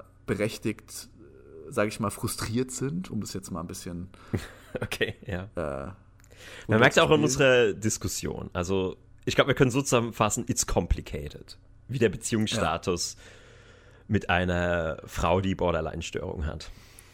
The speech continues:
Speaker 1: Und wir wissen ja beide, wenn, wenn man im Konflikt ist, das weiß man ja aus dem persönlichen Konflikt und aus dem größeren
Speaker 2: Mhm.
Speaker 1: Konflikt,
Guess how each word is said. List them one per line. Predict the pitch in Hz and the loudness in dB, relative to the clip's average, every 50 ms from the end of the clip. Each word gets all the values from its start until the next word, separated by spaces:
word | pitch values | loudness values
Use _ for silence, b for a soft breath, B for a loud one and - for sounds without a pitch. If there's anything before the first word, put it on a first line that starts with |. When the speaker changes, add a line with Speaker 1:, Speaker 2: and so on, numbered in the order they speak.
| B - | B -2
Speaker 1:
Und | - 127 131 | 0 2 4
wir | 131 127 | 4 4
wissen | 135 131 170 139 | 4 2 2 2
ja | 117 113 | 2 2
beide, | 98 - 90 87 107 135 143 113 107 104 110 113 110 - - | 4 4 2 4 4 4 6 6 6 8 8 6 4 2 0
wenn, | - 117 110 117 117 113 104 98 110 | 0 0 2 2 2 0 0 0 0
wenn | 113 | 2
man | 127 120 101 | 2 2 0
im | 120 113 | 0 -2
Konflikt | - 123 113 - - - 139 - - - - | -2 -4 -4 -4 -4 -6 -6 -6 -6 -12 -10
ist, | - 90 101 - 113 | -8 -6 -6 -6 -4
das | 101 110 | -2 -2
weiß | 110 - - | -2 -2 -2
man | 110 | -2
ja | 101 | -2
aus | 104 - | -2 -2
dem | 107 98 98 98 95 - - - - | -2 -4 -2 -4 -6 -8 -10 -12 -8
persönlichen | - 113 98 104 123 143 147 120 - 107 | -6 -6 -2 0 0 -2 -2 -4 -6 -6
Konflikt | - 104 92 - - 123 - - | -6 -6 -6 -4 -4 -6 -4 -4
und | 135 110 104 | -4 -4 -2
aus | 87 98 - | -2 -2 -4
dem | - 110 | -4 -6
größeren | - 123 127 92 92 98 | -2 0 0 0 0 -2
Speaker 2:
Mhm. | 95 | -2
Speaker 1:
Konflikt, | 98 95 - - 117 - - | -4 -4 -4 -6 -8 -10 -12